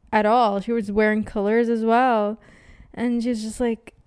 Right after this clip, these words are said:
it was, it was, it was crazy, man. I don't know if she was, like, just happy to get maybe the inheritance or whatever. I don't wanna, I don't wanna put my words in her mouth and, like, say her intentions, because I didn't know. I don't know.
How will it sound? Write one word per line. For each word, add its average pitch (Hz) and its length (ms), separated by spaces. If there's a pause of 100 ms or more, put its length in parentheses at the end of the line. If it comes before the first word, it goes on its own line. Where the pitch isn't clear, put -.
(180)
it 254 40
was, 254 300
it - 140
was, 240 400
it - 160
was 240 180
crazy, 214 420
man. 202 240
I 254 80
don't 339 140
know 508 80
if - 100
she 233 120
was, 214 160
like, 208 200
just - 240
happy - 440
to 208 160
get 202 240 (240)
maybe 202 280
the 208 400
inheritance 202 840
or 208 260
whatever. 208 540 (400)
I 247 80
don't 370 140
wanna, 330 280
I 208 80
don't 254 80
wanna 294 160
put 240 320 (400)
my 208 440 (220)
words 196 260
in 208 100
her 202 120
mouth 190 380 (320)
and, 196 260
like, 190 200
say 190 480
her 185 280 (160)
intentions, 196 580
because 190 220
I 196 80
didn't 196 220 (160)
know. 185 300
I 190 100
don't 190 200
know. 185 420